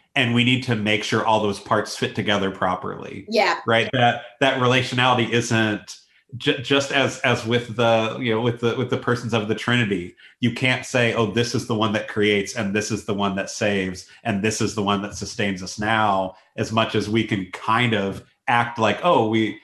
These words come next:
Speaker 1: you know, we'll say the, like, you know, creator, redeemer, sustainer. You can't really separate them out that way. They're all <laughs> participating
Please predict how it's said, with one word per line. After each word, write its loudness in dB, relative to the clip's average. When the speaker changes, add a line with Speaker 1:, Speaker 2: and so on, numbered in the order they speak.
Speaker 1:
you -2
know, 4
we'll 2
say 2
the, 0
like, 0
you -4
know, -2
creator, 4
redeemer, 2
sustainer. -2
You 0
can't 0
really 4
separate 2
them 0
out -2
that 2
way. 0
They're -2
all 4
<laughs> -16
participating -2